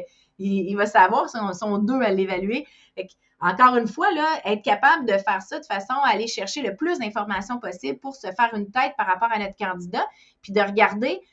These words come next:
on a besoin de quel genre de coach, j'ai quel genre d'équipe aussi. C'est quoi la personnalité de, de la, des gens dans l'équipe? Puis il y a, il y a une personnalité pour chacun des individus dans l'équipe.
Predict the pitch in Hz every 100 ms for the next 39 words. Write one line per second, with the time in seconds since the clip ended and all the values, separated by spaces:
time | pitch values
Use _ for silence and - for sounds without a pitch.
0 | _ 170 208 226 233 403 427 254 202 208
1 | 262 285 247 262 269 403 - - 170 208
2 | 226 381 320 370 339 226 349 349 226 202
3 | - 320 403 - _ _ _ - 392 440
4 | - 233 220 220 208 208 330 240 214 196
5 | 180 190 185 190 196 190 226 254 208 196
6 | 196 - 302 330 _ _ _ - 190 190
7 | 190 196 - _ 202 226 - 269 - 254
8 | 254 247 240 226 339 370 - - 269 233
9 | 320 302 254 233 220 220 214 339 320 269
10 | 269 339